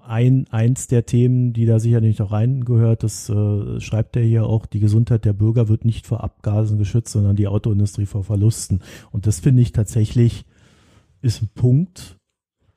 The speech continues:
wenn wir hier über, über Feinstaub, äh, immer wieder reden und, äh, dann haben wir schon irgendwelche Maßgaben und die werden nicht eingehalten.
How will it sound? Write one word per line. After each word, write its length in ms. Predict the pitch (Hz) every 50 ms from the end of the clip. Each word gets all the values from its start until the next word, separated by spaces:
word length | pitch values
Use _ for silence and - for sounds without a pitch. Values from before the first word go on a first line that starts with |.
| _ _ _ _ _ _ -
wenn 200 | 117 110 117 120
wir 100 | 120 117
hier 240 | 110 110 117 110 107
über, 580 | 107 117 107 113 107 101 98 95 98 98 98 -
über 200 | - 104 101 98
Feinstaub, 880 | - - 117 110 120 160 175 - - - - 98 98 110 135 - - -
äh, 1200 | - 107 107 110 107 107 107 104 92 - 64 - 85 85 87 - - - - - - - _ -
immer 280 | 147 165 180 165 143 131
wieder 280 | 135 127 127 120 113
reden 520 | 113 113 123 139 123 107 98 107 139 165 - _ _
und, 520 | - - 113 113 110 110 117 120 117 - -
äh, 240 | - 113 107 107 110 -
dann 560 | - 110 110 117 120 120 123 117 117 - - - -
haben 240 | 107 107 123 151
wir 80 | 170 165
schon 200 | - - 120 107
irgendwelche 440 | 107 107 107 101 98 95 92 - 98
Maßgaben 640 | 98 95 92 92 104 - - - 104 107 117 117 110
und 120 | 107 107
die 100 | 110 101
werden 180 | 104 104 104 107
nicht 180 | 104 - - -
eingehalten. 720 | 107 110 131 135 120 101 95 95 98 98 - 131 147